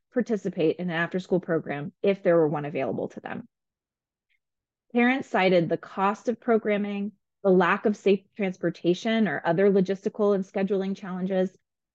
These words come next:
and the lack of available program or information about program availability as primary reasons that their children could not be enrolled.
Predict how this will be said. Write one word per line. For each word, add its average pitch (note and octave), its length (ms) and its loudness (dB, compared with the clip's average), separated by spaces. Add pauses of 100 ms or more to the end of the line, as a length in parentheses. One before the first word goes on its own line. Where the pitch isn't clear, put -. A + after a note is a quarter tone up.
(140)
and G3+ 100 6
the G3 80 6
lack G3+ 300 4
of B3 100 0
available G3 460 2
program F#3 500 -4
or F#3 140 -4
information G#3+ 720 -2
about D#3+ 340 -2
program F3+ 340 0
availability G#2 760 -4 (400)
as F#3 100 0
primary A3+ 540 2
reasons F3 420 0
that F#3 160 -2
their F3 140 2
children E3+ 360 -4
could - 160 -10
not - 200 -10
be - 80 -10
enrolled. - 400 -12